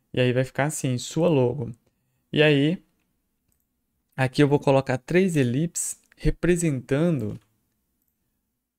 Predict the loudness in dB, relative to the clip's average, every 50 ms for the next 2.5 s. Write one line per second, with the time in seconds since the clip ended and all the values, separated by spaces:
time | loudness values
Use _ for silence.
0 | _ _ -2 0 0 2 2 2 2 0 0 0 -2 -4 -2 -4 -4 -4 -4 -4
1 | -4 -4 -4 -4 -4 -6 -8 -8 -6 -4 -4 -4 -4 -4 -6 -8 -8 -2 0 0
2 | 0 0 0 -4 -4 -4 -4 -4 -4 -6